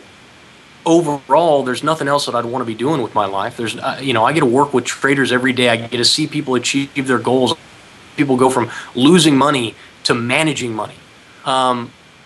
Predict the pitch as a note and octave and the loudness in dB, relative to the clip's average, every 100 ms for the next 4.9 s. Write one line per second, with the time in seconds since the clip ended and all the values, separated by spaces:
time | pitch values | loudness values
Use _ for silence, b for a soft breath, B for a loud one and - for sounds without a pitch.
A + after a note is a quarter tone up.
0 | D3 A#2+ - G3+ - D4+ F3 - - - | -20 -20 -8 -6 -6 -8 -10 -10 -12 -12
1 | B2 C#3+ E3+ F3 C3+ A#2+ G#2 - - - | -8 -4 0 0 -2 -4 -6 -14 -16 -2
2 | C#3+ C3+ A2 G2+ A2+ A#2 B2 B2+ B2 A#2+ | 0 0 -2 -4 -2 2 2 2 2 0
3 | A2+ A#2 G#2+ G#2 - A#2 A#2+ A#2 B2+ C3+ | 4 4 4 0 -2 -2 -2 2 2 2
4 | C3 A2+ - B2 B2 A#2 G#2 A#2 | 2 0 0 2 2 2 -2 -4